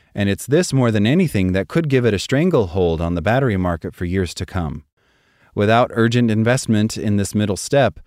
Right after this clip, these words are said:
lithium pulled from new mines in the U S and Europe might still need to be shipped to Asia and back again to be refined before it can be used in electric cars, increasing emissions, compromising energy independence, and handing China a trump card.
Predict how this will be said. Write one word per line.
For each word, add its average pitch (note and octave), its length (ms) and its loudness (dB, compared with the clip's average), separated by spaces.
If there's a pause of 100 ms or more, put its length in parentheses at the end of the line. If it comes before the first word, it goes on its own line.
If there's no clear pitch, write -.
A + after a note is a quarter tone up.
(260)
lithium B2 440 4
pulled C3+ 280 2
from D#3 200 2
new A2+ 120 4
mines G2 500 2
in G#2+ 100 2
the G#2 80 2
U G2+ 240 2
S G2+ 260 0
and F#2 100 0
Europe F2 380 0
might G#2+ 300 -2
still B2 360 0
need A2+ 220 2
to A#2 60 -4
be A#2+ 100 -2
shipped C#3+ 340 -2
to G#2+ 160 -2
Asia A#2+ 400 0
and F#2+ 200 -2
back C#3 240 -2
again G2 320 0
to F#2 80 -6
be G2 120 0
refined F#2+ 600 0
before G2 300 -2
it F#2 40 -12
can F#2+ 140 -4
be F#2 80 -4
used F#2+ 340 -2
in F#2+ 100 -2
electric F2+ 400 -6
cars, G2 460 0 (320)
increasing A#2 560 0
emissions, G#2 720 -2
compromising G2+ 720 -2
energy G#2 320 0
independence, F#2 640 -2 (320)
and F#2 160 -2
handing G2 420 -2
China F#2 400 -2
a E2+ 80 -4
trump F#2 320 -6
card. - 380 -10